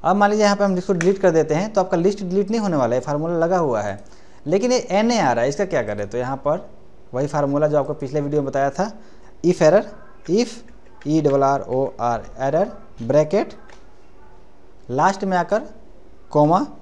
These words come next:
डबल ओपन कॉमा स्टार्ट, डबल ओपन कॉमा क्लोज and bracket close, enter। तो देखिए खाली इस तरह से हम सभी में लगा लेंगे तो खाली हो जाएगा, तो खाली है। अब यहाँ से हम करा सकते हैं। तो फ्रेंड्स, वी लुकअप,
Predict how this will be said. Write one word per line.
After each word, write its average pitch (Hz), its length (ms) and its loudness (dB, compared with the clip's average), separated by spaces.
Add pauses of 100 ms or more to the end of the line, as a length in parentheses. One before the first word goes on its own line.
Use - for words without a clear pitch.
(180)
डबल 135 240 4
ओपन 156 180 2
कॉमा 151 240 0
स्टार्ट, 180 420 -2
डबल 131 240 4
ओपन 139 160 2
कॉमा 139 260 0
क्लोज 156 360 0
and 123 260 -2
bracket 120 380 0 (360)
close, 180 340 0 (440)
enter। 110 300 -2 (360)
तो 120 80 -8
देखिए 113 240 -8
खाली 117 220 -6
इस 147 100 -6
तरह 165 120 0
से 165 80 -2
हम 160 80 -4
सभी 160 200 0
में 170 120 -2
लगा 156 180 4
लेंगे 156 320 -4 (320)
तो 113 60 -10
खाली 101 260 -8
हो 98 80 -12
जाएगा, - 280 -16 (1400)
तो 123 60 -8
खाली 101 340 -8
है। 95 60 -8
अब 110 160 -8
यहाँ 139 200 -2
से 165 120 -4
हम 220 200 -4 (640)
करा 101 140 -10
सकते 104 280 -14
हैं। 104 100 -16 (360)
तो 139 60 -4
फ्रेंड्स, 220 360 0 (840)
वी 175 200 6
लुकअप, 247 400 6